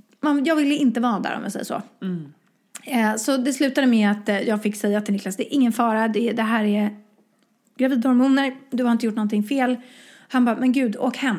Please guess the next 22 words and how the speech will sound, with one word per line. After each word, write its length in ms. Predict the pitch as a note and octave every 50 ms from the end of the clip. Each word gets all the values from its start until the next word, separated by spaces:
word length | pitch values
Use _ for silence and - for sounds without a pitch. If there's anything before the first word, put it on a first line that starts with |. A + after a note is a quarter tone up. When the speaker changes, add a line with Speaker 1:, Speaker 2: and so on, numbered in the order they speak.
| - -
Speaker 1:
Vi 240 | - B3 B3 C#4 C#4+
letar 240 | C4+ C4 C4 C4 C4
reda 160 | B3 A3+ G#3+
på 80 | A3 G#3
bilar, 500 | G#3+ A#3 G#3+ G3+ G3+ G3+ G3+ G#3+ G#3 - -
åk 160 | - B3 -
hem 120 | B3 B3+ B3
och 60 | A#3
lägg 140 | A3+ G3 G3
dig 80 | G3+
på 60 | G#3 -
soffan." 340 | G#3+ G#3 - - G3+ - - _ _ _
Liksom. 420 | - - - - - - E2 - G#3+ - -
Speaker 2:
Mm. 540 | - C4 C4 B3+ B3 A#3 A3+ G#3+ G3+ F#3+ F#3 - F#3+ G3 - - -
Speaker 1:
Eh, 300 | C4+ C4 C4 B3 A#3+ A#3+
och 160 | A#3+ - C4+
så 100 | C4 D4
gjorde 220 | D4 C#4+ B3 A3+ B3
jag 80 | A#3
det 320 | A3+ G#3+ A3 A3+ A3 A3+ G#3+ G#3+ A#3 B3+
och, 320 | - A#3+ G#3 G#3+ - - A#3
eh, 580 | A3 G#3 G3+ G3+ G3 G3 G3 G3 F#3 F3+ -